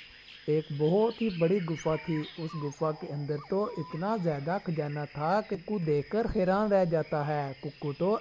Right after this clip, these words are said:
ऐसे लगता था कि जैसे, जैसे वो एक ख्वाब देख रहा है। कुकू फिर उस बादल अंकल से कहता है, "अरे बादल अंकल, ये इतना ज़्यादा खजाना ये कहाँ से आया है?"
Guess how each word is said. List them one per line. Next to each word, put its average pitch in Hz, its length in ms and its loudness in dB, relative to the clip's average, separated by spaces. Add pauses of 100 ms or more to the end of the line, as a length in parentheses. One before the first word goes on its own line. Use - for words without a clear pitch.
ऐसे 165 340 0
लगता 156 380 -2
था 165 320 0
कि 180 160 -2
जैसे, 143 400 -2
जैसे 156 300 0
वो 151 240 2
एक 196 320 2
ख्वाब 190 300 4
देख 175 220 2
रहा 156 260 4
है। 151 240 0
कुकू 156 380 -4
फिर 190 280 2
उस 175 260 -4
बादल 160 360 2
अंकल 151 280 -2
से 220 180 -2
कहता 160 420 -2
है, 156 220 0 (140)
"अरे 160 240 0
बादल 156 380 0
अंकल, 196 420 0 (100)
ये 180 160 0
इतना 190 300 0
ज़्यादा 185 320 4
खजाना 160 600 -2 (100)
ये 190 140 0
कहाँ 175 320 -2
से 254 160 0
आया 226 220 4
है?" 226 220 2